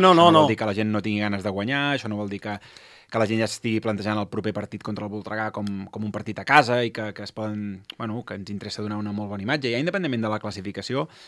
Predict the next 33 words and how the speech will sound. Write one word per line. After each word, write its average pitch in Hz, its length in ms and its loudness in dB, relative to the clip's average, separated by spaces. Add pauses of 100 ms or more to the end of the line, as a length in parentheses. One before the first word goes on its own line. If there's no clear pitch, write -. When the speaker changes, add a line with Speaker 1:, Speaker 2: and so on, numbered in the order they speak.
(360)
Speaker 2:
però 107 160 2
donar 113 160 4
una 110 80 2
bona 107 100 2
imatge 104 220 -2
a - 80 -4
casa. 131 220 0 (200)
Però 127 140 0
sí 156 100 2
que 160 80 2
és 131 60 -2
veritat 143 260 2
que, 135 160 2
bueno, 107 280 2 (100)
a 104 80 -14
dintre 101 240 -10
del 104 80 -8
vestuari, 104 320 -6
eh, - 960 -18
s'ha 113 180 2
relaxat 113 400 -2
una 104 140 -4
mica 120 180 -4
la 110 80 0
tensió, 87 380 -10
no? 90 240 -16
Cosa 101 240 -10
que 101 100 -12
també 92 160 -12
s'agraeix, 101 480 -4
perquè 90 220 -14
al - 80 -18
final, 92 320 -10